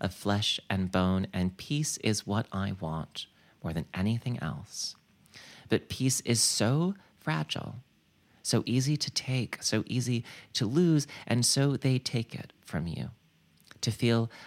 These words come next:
less alone. And I'm out of it now because I thought I had done it to myself, but I didn't. I see that now. I'm closer to peace.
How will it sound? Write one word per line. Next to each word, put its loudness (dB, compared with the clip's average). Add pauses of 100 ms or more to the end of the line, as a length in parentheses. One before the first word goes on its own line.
(100)
less 2
alone. 2 (880)
And 6
I'm 4
out 6
of 2
it -6
now 2 (260)
because 2
I 4
thought 0 (340)
I 4
had 0
done 4
it 0 (260)
to 0
myself, -2 (400)
but 2
I 0
didn't. -8 (640)
I 4
see 0
that -2
now. -4 (720)
I'm 4
closer 0 (220)
to -10
peace. -8